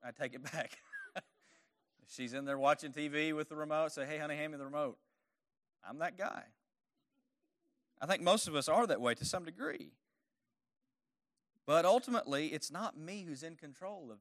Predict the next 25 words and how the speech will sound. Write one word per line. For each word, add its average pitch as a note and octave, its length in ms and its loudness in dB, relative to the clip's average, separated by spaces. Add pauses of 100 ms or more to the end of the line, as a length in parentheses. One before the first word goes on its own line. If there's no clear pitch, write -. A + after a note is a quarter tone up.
the A#2 60 -18
things D3+ 300 -16
that D#3 100 -12
I - 120 -16
go G3 200 -14
through. - 320 -20 (1120)
Even A#3+ 340 2
if E3+ 180 0 (140)
death A#3+ 420 0
is A#2+ 180 -4
God's A#2 360 0
will A2 240 -2
for A2 180 -10
me, G2+ 340 -12
I D#3 160 -10
rest G3+ 460 -6
in A#2+ 160 -10
that B2+ 240 -6
perfect D3+ 400 -14
purpose, D3 480 -18
if - 100 -20
that's A2 220 -20
what G2+ 100 -20
he A2+ 80 -20
wants. A#2+ 300 -20